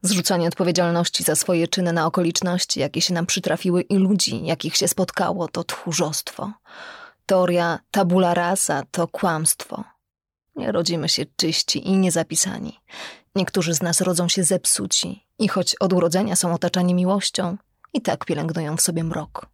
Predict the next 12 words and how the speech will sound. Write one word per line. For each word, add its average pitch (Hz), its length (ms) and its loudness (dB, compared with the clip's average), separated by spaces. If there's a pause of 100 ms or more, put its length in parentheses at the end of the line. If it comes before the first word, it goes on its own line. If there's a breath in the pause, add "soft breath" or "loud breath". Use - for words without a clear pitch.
z - 100 -2
którym 160 300 -4
przyszli - 340 -4
na - 140 -8
świat. - 420 -6 (1040 loud breath)
Dlaczego 302 440 0
mielibyśmy 240 580 2
wypierać 196 540 2
się 170 200 2
swojej 165 420 2
prawdziwej 170 560 0
natury? 165 580 -6